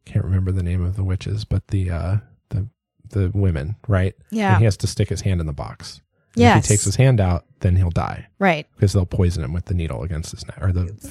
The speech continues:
Speaker 1: finger.
Speaker 2: crazy, yeah.
Speaker 1: Yeah. And then he goes through all these, like, psychological tortures as his hand's in the box. Like, his
Speaker 2: Right.
Speaker 1: hand's not actually burning, but his experience is as,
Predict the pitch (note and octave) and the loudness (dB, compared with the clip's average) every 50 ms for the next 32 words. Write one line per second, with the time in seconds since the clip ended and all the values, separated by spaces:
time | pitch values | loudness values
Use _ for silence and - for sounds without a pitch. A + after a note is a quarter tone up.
0 | - - F#2 F#2 F#2 - - - - - - - G#2 G2+ G2 F#2+ - - G#2+ G2 | -6 -2 -2 0 0 -2 -4 -6 -8 -8 -10 -10 -8 -8 -6 -4 0 2 2 2
1 | F2+ E2+ - _ _ - - - - - - A2 A2 A2 G#2 G2 G2 F#2 - - | 2 0 -4 _ _ -20 -20 -20 -10 -2 2 4 6 6 6 4 2 0 0 0
2 | A#2 G#2+ - A2+ G#2+ G#2 - - G#2 G2 G2 G2 F#2 F2 - F#2+ F#2 - - - | 0 2 4 4 4 4 4 2 2 2 4 2 0 0 0 -2 -4 -2 -2 -2
3 | F#2+ F#2 - F#2 F2 E2+ E2+ E2+ - - - - - - F#2 - - - D2+ - | -2 -2 -2 -2 -2 -2 -2 -2 -4 -4 -6 -2 0 0 0 0 0 -4 -6 -4
4 | - - F2 E2+ E2 E2+ E2 F2+ G2 F2+ E2+ - F2+ - - D2+ D#2+ - - - | -2 0 0 0 0 -2 -2 0 0 0 0 -2 -6 -6 -6 -6 -6 -4 -2 0
5 | G#2 F#2+ F#2 F#2+ - A2 A2+ G2+ - A2 F#2+ F2 - - - A2 G2 - - - | 2 2 2 4 4 4 4 4 4 2 2 0 0 -2 0 0 0 0 2 2
6 | F#2+ F2 - G2+ F#2 F2+ E2 E2 D#2+ E2+ - E2+ E2+ G#2 F#2+ F2+ E2+ - - - | 2 2 4 4 2 2 2 -2 -4 -4 -4 -4 -2 -2 -2 -2 -4 -6 -2 0
7 | A2 F#2+ F2 E2 E2 - - F#2+ F#2 F#2+ F#2 F2+ - | 2 2 2 2 -2 -2 -4 -6 -4 -2 -2 -4 -4